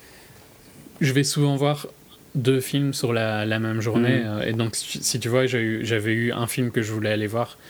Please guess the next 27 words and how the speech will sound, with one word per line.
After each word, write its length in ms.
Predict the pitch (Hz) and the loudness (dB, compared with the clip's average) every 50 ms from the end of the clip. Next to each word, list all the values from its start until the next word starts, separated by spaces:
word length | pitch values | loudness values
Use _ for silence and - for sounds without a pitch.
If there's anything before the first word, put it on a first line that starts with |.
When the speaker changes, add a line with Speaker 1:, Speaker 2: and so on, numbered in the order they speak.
| - - - - | -20 -20 -18 -6
Speaker 1:
et 140 | - 135 123 | -2 0 0
un 180 | 117 113 113 117 | 2 2 2 0
autre 220 | 117 113 - - | 0 -2 0 -2
après, 380 | 101 95 - - 123 120 117 113 | -2 -2 0 -2 0 0 0 -2
euh, 340 | 107 104 101 101 101 101 | -2 -2 -2 -2 -2 -2
j'avais 240 | 98 107 101 101 104 | -2 -2 -2 0 0
eu 120 | 104 107 101 | 0 0 0
un 100 | 104 95 | -2 -2
temps 140 | - 110 | -2 -2
mort, 220 | 104 117 123 117 - | 0 0 -2 -2 -2
j'aurais 200 | 127 113 98 107 - | -4 -2 -2 -2 -4
peut-être 240 | - 113 101 - | -4 -6 -4 -4
été 160 | 113 - - 104 | -4 -4 -2 -4
voir 160 | 104 101 - | -4 -4 -4
Terminator, 520 | - 113 104 107 107 107 104 107 120 110 | -4 -4 0 2 2 2 2 0 -2 -4
Speaker 2:
Ouais. 80 | 104 104 | -4 -4
Speaker 1:
mais 80 | 101 - - - - - - - - | -6 -8 -10 -16 -18 -18 -20 -14 0
j'aurais 220 | 135 139 131 127 123 | 2 4 4 4 2
pas 340 | - 139 135 135 131 127 - - - - - - - - - - - - | 2 2 2 2 0 -4 -6 -10 -18 -20 -20 -20 -20 -20 -20 -4 2 4
été 280 | 143 139 143 - 139 | 4 4 4 2 2
le 80 | 127 123 | 2 2
voir 320 | 120 131 139 143 135 113 | 2 2 2 2 2 0
en, 380 | 120 117 113 113 113 113 113 110 - - - - - | 0 -2 0 0 0 0 -2 -4 -6 -12 -20 -10 -6
en 360 | 131 113 107 110 107 110 113 | -4 -2 -2 -2 0 -2 -2
sachant 460 | - - 120 113 107 - - 127 120 | 0 2 2 2 0 0 -2 -2 -2
qu'on 300 | 113 - 113 107 104 101 | -2 -2 -4 -4 -2 -2
en... 400 | 101 101 101 98 98 101 101 107 | -4 -4 -4 -6 -6 -8 -10 -12